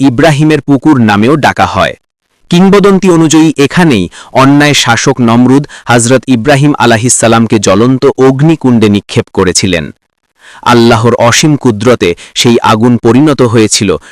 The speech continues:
শীতল ও শান্ত একটি উদ্যানের পরিবেশে, আর যেখানে ইট কাঠ কয়লা থাকার কথা ছিল, সেখানে সৃষ্টি হয়েছিল এক প্রশান্ত পুকুর। আজও সেই পুকুর রয়েছে সানলিউরফার হৃদয়ভাগে। স্থানীয় মানুষ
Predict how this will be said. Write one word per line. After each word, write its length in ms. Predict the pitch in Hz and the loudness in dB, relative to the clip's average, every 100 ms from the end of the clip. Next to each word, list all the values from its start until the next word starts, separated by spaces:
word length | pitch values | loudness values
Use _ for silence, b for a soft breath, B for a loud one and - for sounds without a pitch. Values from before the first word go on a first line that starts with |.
| B | B
শীতল 500 | - 127 - 123 123 131 B B | -4 -4 0 2 2 0 B B
ও 60 | 110 - | -2 -2
শান্ত 320 | 110 127 135 123 107 | 0 0 0 0 -2
একটি 180 | - 104 | -2 -2
উদ্যানের 560 | 104 92 104 113 117 107 | -2 -2 -2 0 0 0
পরিবেশে, 520 | 110 104 98 - 90 80 b b b | 0 0 0 0 -2 -4 b b b
আর 120 | 110 110 110 | -2 0 -2
যেখানে 360 | - 147 107 98 b b | -2 0 0 -4 b b
ইট 240 | 143 151 - | 0 0 -2
কাঠ 180 | 135 104 - | -4 -4 -2
কয়লা 340 | 123 120 127 127 | 0 2 2 0
থাকার 360 | - 123 165 156 | -2 -2 -2 -2
কথা 200 | 139 139 - | -2 -2 -4
ছিল, 180 | - 101 85 B B | -2 -2 -2 B B
সেখানে 340 | - - 123 113 | -6 -2 0 -2
সৃষ্টি 420 | - 143 - 160 | -2 -2 0 -2
হয়েছিল 420 | 123 110 - 104 87 B B | 0 -2 -2 -4 -4 B B
এক 120 | 107 - | -8 -8
প্রশান্ত 500 | - 110 - 113 101 98 | -4 -2 0 0 0 -2
পুকুর। 420 | 92 92 90 82 - _ _ _ _ _ _ | -2 -4 -2 -4 -6 _ _ _ _ _ _
আজও 380 | 127 170 170 143 113 | -2 0 2 2 0
সেই 200 | 117 110 | -2 0
পুকুর 320 | 131 143 120 101 | -2 0 0 0
রয়েছে 320 | 95 - 92 78 B B - | 0 -2 -6 -8 B B -2
সানলিউরফার 680 | 131 127 113 110 - 113 101 | 2 2 2 0 0 -2 -2
হৃদয়ভাগে। 640 | 104 107 101 87 82 73 - _ _ _ _ | 0 0 0 -2 -6 -8 -10 _ _ _ _
স্থানীয় 480 | - - 156 190 240 | -10 -2 0 2 2
মানুষ 300 | 214 139 160 | 2 2 0